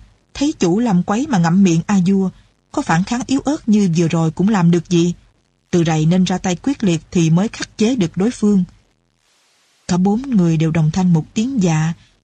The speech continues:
rồi thoái lui ra ngoài. Bây giờ chỉ còn Tuyên Từ và Huyền Trân ở trong phòng cài chặt then cửa. Tuyên Từ đến nâng Huyền Trân dậy.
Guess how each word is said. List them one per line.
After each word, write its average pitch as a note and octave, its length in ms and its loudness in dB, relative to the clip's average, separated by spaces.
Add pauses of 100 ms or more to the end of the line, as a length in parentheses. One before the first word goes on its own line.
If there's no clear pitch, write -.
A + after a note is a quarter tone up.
(180)
rồi D#3+ 380 2
thoái A3 200 -4
lui G#3+ 200 0
ra F3+ 120 0
ngoài. D#3 400 0 (440)
Bây A3 120 0
giờ F3 200 2
chỉ E3+ 120 0
còn E3 260 0
Tuyên F#3+ 220 0
Từ E3 180 0
và D#3 80 0
Huyền D#3 280 0
Trân F3+ 200 2
ở E3 220 -2
trong F#3 200 0
phòng D#3 280 0
cài C#3 140 -4
chặt - 280 -10
then F3+ 240 0
cửa. E3 340 -2 (540)
Tuyên G3 160 4
Từ E3 180 0
đến F3 240 0
nâng G#3 160 2
Huyền E3+ 300 2
Trân F3+ 200 2
dậy. D#3 340 -2